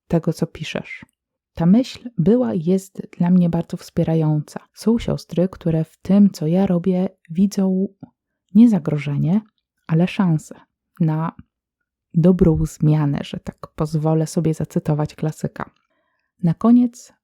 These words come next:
zostawię jeszcze jedną myśl. Była ona też moją odpowiedzią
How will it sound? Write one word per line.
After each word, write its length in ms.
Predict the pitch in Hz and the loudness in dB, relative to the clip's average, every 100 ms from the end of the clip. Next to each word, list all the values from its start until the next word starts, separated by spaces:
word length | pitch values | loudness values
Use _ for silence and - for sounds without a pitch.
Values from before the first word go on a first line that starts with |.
| - | -10
zostawię 600 | 180 180 - 208 208 196 | -4 -4 -2 -2 0 0
jeszcze 420 | 190 208 220 - 185 | 2 0 0 -2 0
jedną 300 | 180 175 170 | 4 4 4
myśl. 420 | 160 - - - _ _ - | 2 -4 -18 -20 _ _ 0
Była 300 | 226 247 - | 0 0 2
ona 280 | 226 220 | 4 4
też 300 | 214 202 - | 2 -2 0
moją 300 | 202 220 220 | 4 6 4
odpowiedzią 840 | 196 - 185 170 156 - 156 196 | 2 -2 -2 -2 -4 -2 0 0